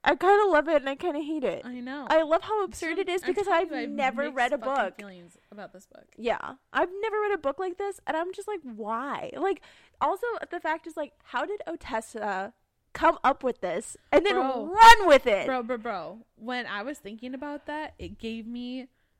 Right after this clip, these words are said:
Speaker 2: the Verity vibes of the Colleen Hoover, like, how Verity was supposed to be doing the quote-unquote exercise
Speaker 1: Mm.
Speaker 2: of, like, thinking of the most fucked up shit. I'm like, "God damn, I think Otessa did this."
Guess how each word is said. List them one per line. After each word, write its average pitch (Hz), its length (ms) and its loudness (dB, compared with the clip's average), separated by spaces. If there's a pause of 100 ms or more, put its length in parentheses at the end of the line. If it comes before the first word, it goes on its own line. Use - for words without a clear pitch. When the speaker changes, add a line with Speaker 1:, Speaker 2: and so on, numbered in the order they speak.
(260)
Speaker 2:
the 226 120 -8
Verity 208 540 -10
vibes 190 360 -12
of 190 100 -20
the - 60 -20
Colleen 196 460 -14
Hoover, 190 320 -14
like, 185 320 -14
how 202 280 -14
Verity 202 360 -14
was 208 100 -16
supposed - 300 -18
to 190 80 -20
be 208 100 -18
doing 202 280 -14
the 170 120 -18 (100)
quote-unquote 196 600 -8
exercise 247 1120 -14 (520)
Speaker 1:
Mm. 254 640 -10
Speaker 2:
of, 233 240 -8
like, 208 400 -14 (400)
thinking 214 400 -14
of 196 260 -16
the 202 100 -12
most 196 300 -14
fucked 202 220 -18
up 180 140 -20
shit. 196 360 -14
I'm 220 80 -16
like, 208 260 -16
"God 311 160 -16
damn, 262 160 -12
I 220 100 -14
think 285 120 -12
Otessa 226 500 -14
did 185 220 -14
this." - 400 -18